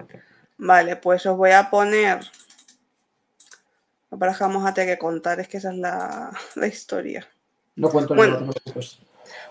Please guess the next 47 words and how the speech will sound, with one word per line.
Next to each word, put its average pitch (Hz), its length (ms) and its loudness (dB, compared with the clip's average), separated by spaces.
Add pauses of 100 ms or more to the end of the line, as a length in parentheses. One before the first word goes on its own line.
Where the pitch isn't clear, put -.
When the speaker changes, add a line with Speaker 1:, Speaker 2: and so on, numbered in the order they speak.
Speaker 1:
pues 233 160 10
no 247 80 8
ha 233 80 8
salido 240 260 8
como 220 240 4
pensábamos. 165 720 2
Es 180 80 4
la 190 120 8
primera 190 340 4
vez 190 140 4
que 208 60 -2
hacíamos 196 340 -2
una 185 180 2
encuesta 240 540 -2
y - 20 -4
no 190 140 -2
pensábamos 180 500 -2
que 180 140 -12
se 180 80 -10
iba 165 100 -2
a 165 40 -2
ver 165 100 0
así 175 260 -4
de 175 140 -2
mal. 269 240 -2 (460)
Speaker 2:
Claro, 170 200 6
porque 165 200 4
podía 160 320 -2
hacerse 170 340 -12
encuesta 160 360 -10
de 175 120 -6
texto, 180 360 -10
o 170 40 -2
sea, 165 180 -10
poniendo 147 320 -8
los 165 100 -2
nombres, 175 420 -6
pero 170 320 -2 (320)
quisimos 165 440 -6
hacerlo 165 300 -4
con 165 120 -4
imágenes 160 440 -6
para 156 200 -4
que 135 60 -10
fuera 147 180 -8
más 127 220 -10
chulo, 175 300 0